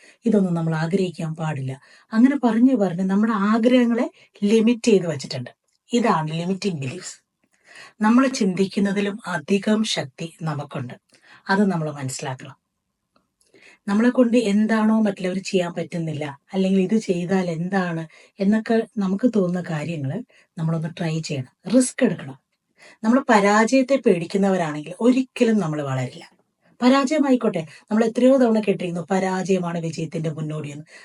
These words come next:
അത് കേട്ടിരിക്കുക മാത്രമല്ല, പല കാര്യങ്ങളും നമ്മളത് എക്സ്പീരിയൻസ് പോലും ചെയ്തിട്ടുണ്ട്. എന്നാലും നമുക്ക് പേടിയാണ് പുതിയ കാര്യങ്ങൾ ട്രൈ ചെയ്യാൻ. വലിയ വലിയ നഷ്ടങ്ങളൊന്നും ഉണ്ടാവില്ല എന്ന് ഉറപ്പുള്ള കാര്യങ്ങൾ ട്രൈ ചെയ്യണം, റിസ്ക് എടുക്കണം നമ്മൾ.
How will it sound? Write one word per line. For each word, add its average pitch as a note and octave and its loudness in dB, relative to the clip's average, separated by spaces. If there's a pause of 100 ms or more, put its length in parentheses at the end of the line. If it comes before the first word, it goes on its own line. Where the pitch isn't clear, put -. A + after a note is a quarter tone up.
അത് G#3 0 (100)
കേട്ടിരിക്കുക B3+ 2
മാത്രമല്ല, G3+ 2
പല C4+ 2
കാര്യങ്ങളും G#3 0 (280)
നമ്മളത് F#3 -4
എക്സ്പീരിയൻസ് A#3 0
പോലും F#3+ 2
ചെയ്തിട്ടുണ്ട്. C3+ -8 (640)
എന്നാലും C4 4
നമുക്ക് G#3 2
പേടിയാണ് D#3 -4
പുതിയ G#3 0
കാര്യങ്ങൾ D#3 -2
ട്രൈ C#3+ -4
ചെയ്യാൻ. B2+ -10 (800)
വലിയ B3+ 4
വലിയ D#4 2
നഷ്ടങ്ങളൊന്നും A3 2
ഉണ്ടാവില്ല G3 2
എന്ന് F#3+ 0
ഉറപ്പുള്ള E3 -2 (360)
കാര്യങ്ങൾ D#3 -6
ട്രൈ E3 -4
ചെയ്യണം, D3 -8 (460)
റിസ്ക് F#3+ -2
എടുക്കണം D#3+ -2
നമ്മൾ. C3 -4